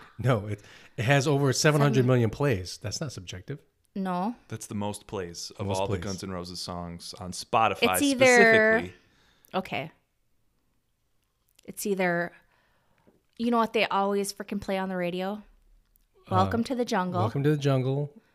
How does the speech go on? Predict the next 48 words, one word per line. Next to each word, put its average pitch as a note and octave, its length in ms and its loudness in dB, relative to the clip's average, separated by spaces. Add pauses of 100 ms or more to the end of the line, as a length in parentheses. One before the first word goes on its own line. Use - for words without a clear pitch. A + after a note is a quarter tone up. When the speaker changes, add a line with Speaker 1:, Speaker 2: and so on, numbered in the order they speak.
(360)
Speaker 2:
Sweet - 400 -4
Child A3 300 4
of A3+ 60 0
Mine F#3 280 2
Speaker 1:
Sweet F3+ 120 -2
Speaker 2:
or F#3 40 -2
Speaker 1:
Child A2 160 2
of A2 60 0
Mine. - 0 -
Speaker 2:
November E3+ 300 2
Rain. C3+ 200 -6 (460)
Speaker 1:
Oh, E2 240 -8 (320)
Paradise G2+ 380 -4
City? C#3+ 260 -6 (360)
Speaker 2:
Oh, F3+ 320 0
God, D#3 380 -6
yeah. D3+ 360 -10 (200)
That E3+ 160 -10
one, - 140 -12
too. - 280 -16 (500)
Speaker 1:
Welcome D3 300 0
Speaker 2:
A, - 40 4
Speaker 1:
to - 60 8
the - 60 6
Speaker 2:
B, G#2+ 100 -2
Speaker 1:
Jungle A#2 140 4 (100)
Speaker 2:
C, F#2+ 60 2
or F2+ 60 2
Speaker 1:
is, E2+ 80 -2
Speaker 2:
D. C3 260 -8
Speaker 1:
uh, A2 60 -2
I, A2+ 540 -2 (360)
okay. G#2 320 -8 (680)
Speaker 2:
Yeah, E3 180 -8
yeah, D#3+ 180 -8
yeah. D#3 200 -10
Speaker 1:
Yeah, D3 140 -2
I G3+ 80 -4
think, E4 220 -8
Speaker 2:
Okay, A#3 260 -4
Speaker 1:
yeah, A#3 80 -4
Speaker 2:
okay. D4 260 -4
Speaker 1:
I A#3+ 80 -4
think A#3+ 200 -8
Welcome A2 240 -2
to F#2+ 60 -6
the F2+ 60 -8
Jungle. F2 240 -8